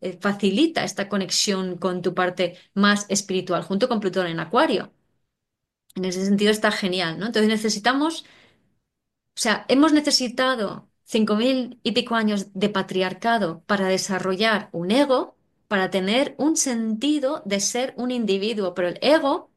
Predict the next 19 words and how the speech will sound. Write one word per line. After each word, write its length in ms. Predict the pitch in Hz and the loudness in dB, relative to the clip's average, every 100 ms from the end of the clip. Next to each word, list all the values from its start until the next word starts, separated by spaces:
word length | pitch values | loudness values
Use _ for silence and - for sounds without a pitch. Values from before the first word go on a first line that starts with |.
| - | -6
no 180 | 214 247 | 0 4
es 440 | 294 302 - - _ _ _ _ - | 4 4 -2 -4 _ _ _ _ -2
tu 100 | 240 | 0
yo 420 | 214 220 196 202 _ _ _ _ | 2 2 0 -4 _ _ _ _
individual, 840 | 233 226 220 214 202 202 185 175 - | -2 2 2 2 2 0 0 -4 -4
tu 120 | 220 | -2
yo 400 | 208 202 196 190 _ _ _ - | 2 2 2 -2 _ _ _ -2
elevado, 480 | 208 196 196 196 196 | 2 2 2 2 0
tu 80 | |
yo 180 | 190 196 | -2 -2
futuro. 580 | 196 185 240 262 175 - _ _ _ _ _ _ - | -4 -6 -2 -2 -4 -8 _ _ _ _ _ _ 2
El 200 | 220 226 | 4 6
ego 480 | 285 277 330 392 _ - | 4 4 0 -4 _ -2
es 200 | 240 - | -2 0
tu, 400 | 294 277 - - | 2 2 -2 -8
tu, 500 | - 240 226 214 202 202 _ _ _ _ - _ _ _ _ - | -2 0 0 0 -4 -8 _ _ _ _ -20 _ _ _ _ -6
¿cómo 120 | 220 | 0
diría 200 | 233 240 | 4 4
yo? 280 | 208 180 | 2 -2